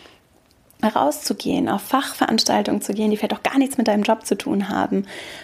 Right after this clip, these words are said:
mit Menschen in den Aus-, Austausch zu treten, anderen auch zu helfen, anderen etwas zu geben und so Netzwerk wirklich wie so ein Netz zu sehen,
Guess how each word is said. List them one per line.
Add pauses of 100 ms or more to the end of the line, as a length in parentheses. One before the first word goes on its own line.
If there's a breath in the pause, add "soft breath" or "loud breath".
(160 loud breath)
mit
Menschen
in
den
Aus-,
Austausch
zu
treten,
anderen
auch
zu
helfen, (280 loud breath)
anderen
etwas
zu
geben
und
so (340 loud breath)
Netzwerk
wirklich
wie
so
ein
Netz
zu
sehen,